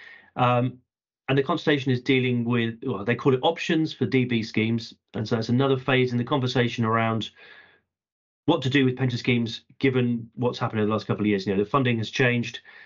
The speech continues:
So we've now got a dual issue of schemes now having surpluses, and then we have this driver from the government to help schemes continue and not necessarily, um, wind up, and to allow employers to benefit from the surplus that may have accrued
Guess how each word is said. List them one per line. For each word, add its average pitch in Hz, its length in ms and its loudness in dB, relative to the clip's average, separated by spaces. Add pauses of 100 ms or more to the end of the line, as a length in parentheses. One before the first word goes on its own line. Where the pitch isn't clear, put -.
So 113 260 0
we've 110 160 0
now 117 160 2
got 117 300 -2 (420)
a 131 80 -2
dual 139 340 4
issue 117 440 0
of 107 260 -2 (540)
schemes 135 420 0
now 127 160 2
having 110 340 -4
surpluses, 143 680 -2 (500)
and 113 100 0
then 107 120 0
we 104 100 -2
have 104 80 -8
this 104 160 -2
driver 120 400 2
from 143 180 0
the 117 60 0
government 104 480 0
to 104 320 2
help 120 320 -2 (160)
schemes 113 500 -2
continue 156 680 2 (480)
and 113 80 0
not 127 120 2
necessarily, 110 640 0
um, 104 340 -2
wind 107 240 0
up, 120 200 0 (360)
and 110 160 0
to 117 120 0
allow 123 360 2
employers 117 580 0
to 95 100 -8
benefit 113 440 -2
from 104 120 0
the 104 80 0
surplus 101 440 -4
that 101 160 0
may 107 160 0
have 101 100 0
accrued 104 520 0